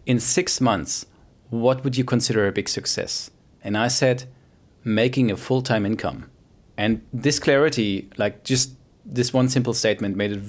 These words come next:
really, really easy for me to actually see, "Oh, well, yeah, that's the point here. That's the point here. I wanna, I wanna make that a full-time income." And not even only copywriting examples, but also connected with Studio List,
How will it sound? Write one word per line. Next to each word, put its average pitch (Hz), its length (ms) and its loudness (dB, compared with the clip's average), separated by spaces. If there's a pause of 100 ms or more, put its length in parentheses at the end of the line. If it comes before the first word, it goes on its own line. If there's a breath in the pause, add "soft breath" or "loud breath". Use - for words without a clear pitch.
really, 117 260 2
really 107 420 -2
easy 104 260 0
for 101 160 -2
me 95 280 -2 (460 loud breath)
to 110 280 -2
actually 92 420 -2
see, 98 320 -4
"Oh, 107 180 2
well, 101 340 0
yeah, 107 200 2
that's 107 260 -4
the - 80 -6
point 117 360 -2
here. - 280 -10 (380)
That's 117 240 -2
the - 80 -4
point 113 300 -2
here. - 120 -6
I 90 60 -2
wanna, 123 260 2
I 101 60 -4
wanna 123 240 2
make 107 180 0
that 90 160 -2
a 78 60 -8
full-time 98 400 -6
income." 104 400 -2 (400 loud breath)
And 120 280 4
not 165 160 4
even 156 440 2 (640 loud breath)
only 131 600 4
copywriting 98 580 0
examples, - 480 -8
but 107 120 0
also 107 340 0 (180)
connected 113 560 -2
with 104 420 -6
Studio 113 360 0
List, - 400 -10